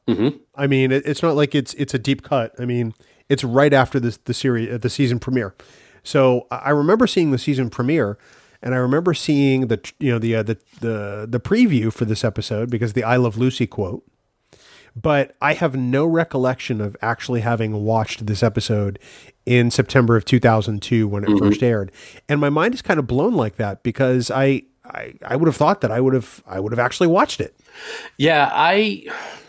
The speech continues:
Speaker 1: I'm sh-, I'm, I'm sure I did watch it because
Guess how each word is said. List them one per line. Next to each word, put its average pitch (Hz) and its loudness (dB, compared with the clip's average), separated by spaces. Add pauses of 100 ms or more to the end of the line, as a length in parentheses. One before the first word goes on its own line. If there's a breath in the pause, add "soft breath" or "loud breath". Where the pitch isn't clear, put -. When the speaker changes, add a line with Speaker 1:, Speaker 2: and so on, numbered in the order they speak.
(280 loud breath)
Speaker 1:
I'm 160 4
sh-, - -6 (400 loud breath)
I'm, 131 0
I'm 131 4
sure 180 -2
I 175 0
did 135 0
watch 151 0
it 147 -4
because 117 -2